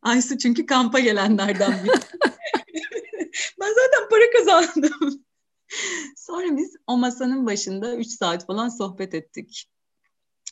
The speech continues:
Hani dedin ya, zorlanma, işte benim için çok zordu. Yani zaten çok keyif aldığım bir etkinlikte Aysu da parasını ödeyip gelmiş.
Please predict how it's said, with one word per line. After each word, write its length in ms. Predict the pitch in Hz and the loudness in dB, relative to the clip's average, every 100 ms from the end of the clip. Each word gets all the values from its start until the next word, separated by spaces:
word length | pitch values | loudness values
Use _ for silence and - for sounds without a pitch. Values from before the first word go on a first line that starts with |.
| - | -12
Hani 160 | 180 | -10
dedin 240 | 165 165 214 | -8 -4 -2
ya, 300 | 277 196 - | 0 -2 -6
zorlanma, 760 | 180 165 160 160 160 156 160 160 | -6 -4 -2 -2 -2 -4 -6 -6
işte 220 | - - - _ _ | -12 -14 -20 _ _
benim 280 | 170 175 190 | -8 -4 -4
için 180 | 185 214 | -2 -2
çok 260 | 202 165 | -2 -4
zordu. 440 | 151 147 143 156 151 | -4 -4 -6 -8 -8
Yani 240 | 147 143 | -8 -6
zaten 420 | 160 160 175 170 | -4 -4 -4 -6
çok 220 | - 160 | -6 -12
keyif 260 | - 165 - | -8 -10 -4
aldığım 560 | 170 165 160 170 170 170 | -2 -2 -4 -8 -8 -10
bir 160 | 165 - | -10 -10
etkinlikte 680 | 175 - 160 160 - 233 | -12 -12 -12 -10 -8 -8
Aysu 360 | 170 170 - 175 | -6 -6 -8 -12
da 100 | 175 | -8
parasını 360 | 180 180 208 | -8 -6 -4
ödeyip 340 | 175 156 151 - | -6 -6 -10 -12
gelmiş. 540 | 170 175 208 392 - | -12 -10 -8 -10 -14